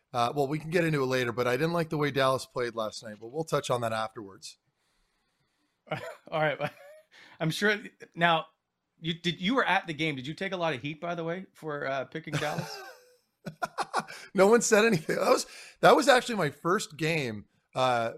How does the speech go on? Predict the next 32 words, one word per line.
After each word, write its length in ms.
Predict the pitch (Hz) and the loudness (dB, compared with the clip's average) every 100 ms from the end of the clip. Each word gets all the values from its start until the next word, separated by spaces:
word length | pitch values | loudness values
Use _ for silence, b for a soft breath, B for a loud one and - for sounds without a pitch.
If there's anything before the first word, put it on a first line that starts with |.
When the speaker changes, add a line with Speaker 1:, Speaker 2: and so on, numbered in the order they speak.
| 170 | -8
Speaker 1:
or 200 | 123 - | -8 -2
rather, 320 | 156 156 139 | 2 2 0
first 300 | 123 175 - | -2 -4 -2
time 260 | 160 151 147 | 0 0 -2
attending 460 | 127 - 156 170 131 | -6 -4 -4 -4 -6
a 60 | |
game 340 | 113 120 117 113 | -6 -6 -6 -6
since 300 | - 123 139 | -8 -8 -2
my 200 | 120 110 110 | -2 -2 0
last, 480 | 120 131 131 - - _ _ _ - | 4 4 4 -4 -16 _ _ _ -2
uh, 880 | 117 113 110 107 107 107 107 107 107 104 104 101 | 2 4 4 4 2 0 -4 -8 -12 -14 -14 -14
would 140 | 110 131 | -8 -4
have 100 | 123 | -2
been, 160 | 110 | -4
like, 140 | 107 107 | -6 -4
two 120 | 160 | 0
years 200 | 151 151 | 0 0
ago 160 | 151 131 | 0 0
with 140 | 117 | 2
Dallas 440 | 120 135 131 110 | 6 6 6 2
coming 300 | - 131 127 | 0 -2 0
in 140 | 123 127 | -4 -2
when 100 | 117 | -2
I 80 | 113 | -2
was 160 | 110 | -2
injured. 320 | 120 127 101 | -6 -8 -10
So 280 | - 123 110 B B B | -2 0 0 B B B
it 60 | 147 | -2
was 140 | 147 | 2
really 200 | 151 165 | 2 2
weird, 420 | 139 131 147 170 131 | 2 2 2 0 4
but, 240 | 131 120 | 4 4